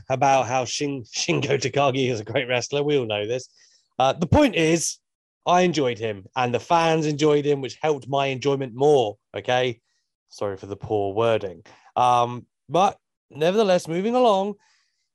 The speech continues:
Thunder Rosa and Toni Storm, they went about ten minutes for the women's title. The only women's match on the card, worth remembering, Toni Storm, uh,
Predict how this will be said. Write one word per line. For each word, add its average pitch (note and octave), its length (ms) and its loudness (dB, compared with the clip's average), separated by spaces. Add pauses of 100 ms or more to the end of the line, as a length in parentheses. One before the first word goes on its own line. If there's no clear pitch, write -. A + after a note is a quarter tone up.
(120)
Thunder A#2 260 -6
Rosa B2+ 320 0
and A#2+ 100 -8
Toni C3 260 -6
Storm, D#3 580 0
they D3 120 -4
went D3+ 140 -6
about D3+ 240 -6
ten D3+ 420 -4
minutes D3+ 320 -4
for - 120 -14
the D3 80 -6
women's D3 340 -8
title. C3+ 320 -4
The C3+ 80 -6
only G#3 160 -6
women's E3 280 -8
match D3 220 -10
on C3 60 -10
the A#2+ 80 -10
card, - 460 -6 (260)
worth A#2 240 -4
remembering, G#2+ 340 -6
Toni C3 220 -4
Storm, B2 440 -4 (560)
uh, A#2 340 2